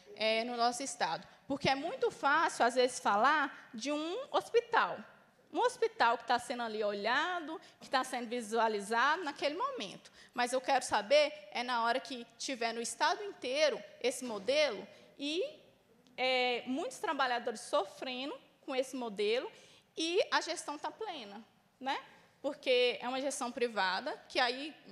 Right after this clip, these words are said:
a, coloca assim pra gente como se não, é, olhasse o lucro, mas uma gestão privada precisa,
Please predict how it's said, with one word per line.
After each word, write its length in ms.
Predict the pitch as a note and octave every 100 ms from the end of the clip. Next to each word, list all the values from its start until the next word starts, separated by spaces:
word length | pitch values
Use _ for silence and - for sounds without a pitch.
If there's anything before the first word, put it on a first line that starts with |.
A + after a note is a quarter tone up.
| - _ -
a, 100 | G#3+
coloca 540 | - - B3+ A#3 B3 A#3+
assim 240 | - B3
pra 180 | A#3 A3
gente 240 | B3 B3
como 160 | B3 B3
se 160 | -
não, 180 | A#3 A3+ A#3 - _
é, 400 | - A3 A3 G#3+ - - -
olhasse 480 | B3 B3 A#3 A#3+ -
o 140 | B3 A3+
lucro, 420 | C4 C5 - B4+ - - - _
mas 280 | B3 A#3+ B3
uma 160 | B3+
gestão 320 | B3+ B3 B3+ B3
privada 440 | B3+ A#3+ G#3+ B3+
precisa, 640 | - B4+ - - D4+ G4